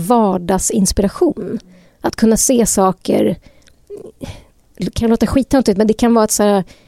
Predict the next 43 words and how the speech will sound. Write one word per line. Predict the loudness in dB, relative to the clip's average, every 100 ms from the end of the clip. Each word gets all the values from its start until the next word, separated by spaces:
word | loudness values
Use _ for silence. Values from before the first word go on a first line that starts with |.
| _ _ _ -8
ett | -6 -6
träd | -8 -6 -2 0 -2 -4 -10
är |
vackert | -12 -16 -14 -14 -12 -14 -14 _ _
där | 0
man | 2 2
bor, | 2 0 0 -2
eller | -4 -4
att | -4
man, | 0 2 0 -4 _ _ _ -20 -18 -14
inte | -12 -8
vet | -2
jag, | 0 2
möts, | 2 0 0 -2
ibland, | -2 -2 0 2 2
jag | 2 2
bor | 0
ju |
på | 2
landet | 2 0 -2 -6
också | -4
utanför | -2 0 0
Enköping. | -2 -2 -4 -8 -12 -20 -20 _ _ _ -6
Att | -2
man | 0 2
kan | 2
komma | 2
hem | 4 4
och | 4
mötas | 4 2 0 -2
utav | -2 -4
fasaner, | -2 -2 2 4 4 4 2
kallar | -2 -6 -6
vi | -6
den | -6
här | -8
fasanen | -6 -2 0 0 -2 -8
som | -10
bor. | -8
Så | -6
det | -4
är | -2
fasaner. | -4 0 0 2 2 0